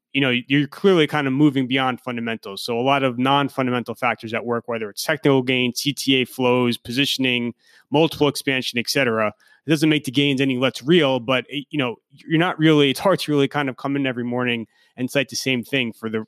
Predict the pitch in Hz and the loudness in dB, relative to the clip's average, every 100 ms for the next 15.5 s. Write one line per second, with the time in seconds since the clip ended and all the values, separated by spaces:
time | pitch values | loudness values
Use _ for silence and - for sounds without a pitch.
0 | _ - 120 113 107 - 120 - 113 104 | _ -8 -4 -4 -4 -4 -4 -4 -8 -8
1 | 101 107 95 90 _ _ _ _ 120 120 | -4 -2 -2 -8 _ _ _ _ -2 2
2 | 120 117 147 147 123 147 151 151 143 143 | 2 2 0 2 2 2 2 0 0 -2
3 | - 220 214 175 147 135 131 165 165 135 | 0 0 4 4 4 2 2 2 2 2
4 | 147 - _ - - 135 - 165 143 - | -2 -4 _ -20 -10 -6 -4 -4 -6 -6
5 | 123 135 135 - 127 113 110 104 _ _ | -2 -2 -2 -4 -4 -2 -4 -8 _ _
6 | _ _ _ 131 170 185 180 156 - 160 | _ _ _ 0 2 2 0 0 2 4
7 | 185 175 151 156 151 127 143 151 127 117 | 6 4 2 0 0 2 2 2 -2 -4
8 | - 156 160 160 151 139 147 127 131 120 | -2 2 4 4 0 -2 -2 -2 -4 -6
9 | 139 147 127 - 120 117 110 113 _ _ | -2 -2 -2 -6 -10 -8 -6 -8 _ _
10 | _ _ _ 139 156 156 147 143 135 - | _ _ _ -6 0 2 2 0 -2 -2
11 | 147 131 113 147 120 117 113 _ _ 127 | 0 0 0 2 2 -2 -10 _ _ -6
12 | 135 156 156 147 156 156 147 135 117 135 | 0 2 2 2 0 0 0 -2 0 2
13 | 135 135 - 143 139 131 120 131 143 - | 2 0 0 -2 0 0 0 -2 -2 -4
14 | 127 131 131 127 120 127 131 113 - 101 | -10 -4 -4 -4 -4 -4 -4 -6 -12 -16
15 | 98 - 127 117 | -14 -6 -4 -4